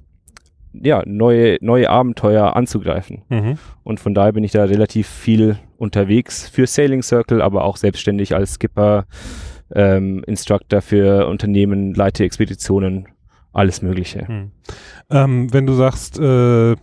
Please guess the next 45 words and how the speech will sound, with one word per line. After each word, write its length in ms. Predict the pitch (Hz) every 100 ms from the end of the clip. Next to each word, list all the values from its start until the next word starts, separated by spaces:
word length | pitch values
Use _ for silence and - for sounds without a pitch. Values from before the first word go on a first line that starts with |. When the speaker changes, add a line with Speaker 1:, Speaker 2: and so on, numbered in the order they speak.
| _ _ _ -
Speaker 2:
ich 120 | 127
mach 320 | 104 127 - -
auch, 400 | 131 - - 123
äh, 320 | 120 117 113 101 _ _ _ _ _ _ -
bin 120 | 120
viel 180 | - 123
unterwegs, 600 | 117 110 113 147 - -
mach, 320 | 113 - -
mach 220 | 117 113
viele 200 | - 123 110
Geschichten. 480 | 107 131 - 135 135 - - -
Also 180 | - 117
ich 60 | 120
weiß, 100 | 135
wir 80 | 131
versuchen 300 | 131 139 127
ja 80 | 120
auch 100 | 127
schon 160 | 123
seit 140 | 117 113
einer 140 | 113
ganzen 340 | 117 117 113
Weile 240 | 107 117 120
irgendwie 280 | 113 117 107
mal 160 | 107
einen 60 | 104
Termin 300 | 104 110 113
zu 120 | 117
finden. 340 | - 117 -
Das 160 | 110 101
scheiterte 340 | - 117 117
dann 180 | 123 110 104
meistens 340 | 117 - 120
Speaker 1:
<laughs> 0 |
Speaker 2:
daran, 280 | 117 113 113
dass 120 | 110
du 160 | - 117
entweder 460 | 135 131 127 117
gerade 360 | 110 110 110 110
in 140 | 113
Australien 920 | 87 104 - 101 101 123 135 135 131 135
gewesen 520 | 123 127 131 120 123
bist 600 | 123 123 123 - - 120
Speaker 1:
Korrekt. 120 | -
Speaker 2:
oder, 400 | 110 104 98 98